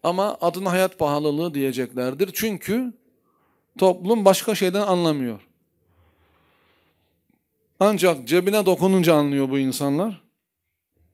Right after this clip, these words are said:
O yüzden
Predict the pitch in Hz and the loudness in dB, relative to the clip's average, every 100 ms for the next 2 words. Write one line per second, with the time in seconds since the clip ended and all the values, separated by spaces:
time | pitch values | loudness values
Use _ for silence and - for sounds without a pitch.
0 | _ _ _ _ _ _ _ _ _ _ | _ _ _ _ _ _ _ _ _ _
1 | _ _ _ _ _ _ _ _ _ _ | _ _ _ _ _ _ _ _ _ _
2 | _ _ _ _ _ _ _ - _ - | _ _ _ _ _ _ _ -20 _ -4
3 | 185 185 147 185 190 | 0 0 0 -2 -2